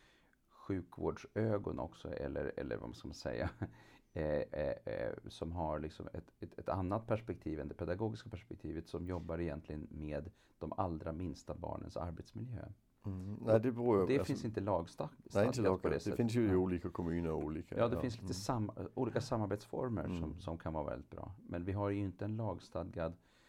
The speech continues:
Speaker 1: barnhälsa i förskolan. Vi har en
Speaker 2: Mm.
Speaker 1: barnhälsa i sjukvården, eller
Speaker 2: Ja,
Speaker 1: i,
Speaker 2: ja.
Speaker 1: i,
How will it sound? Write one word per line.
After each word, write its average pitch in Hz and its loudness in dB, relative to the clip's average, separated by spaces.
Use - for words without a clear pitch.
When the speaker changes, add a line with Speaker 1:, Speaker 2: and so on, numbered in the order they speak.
Speaker 1:
barnhälsa 82 -2
i 80 -2
förskolan. 110 -2
Vi 85 -6
har 85 -2
en 76 -2
Speaker 2:
Mm. 78 -2
Speaker 1:
barnhälsa 76 -2
i 69 -6
sjukvården, - -6
eller 85 2
Speaker 2:
Ja, 98 0
Speaker 1:
i, 87 0
Speaker 2:
ja. - -4
Speaker 1:
i, 62 -6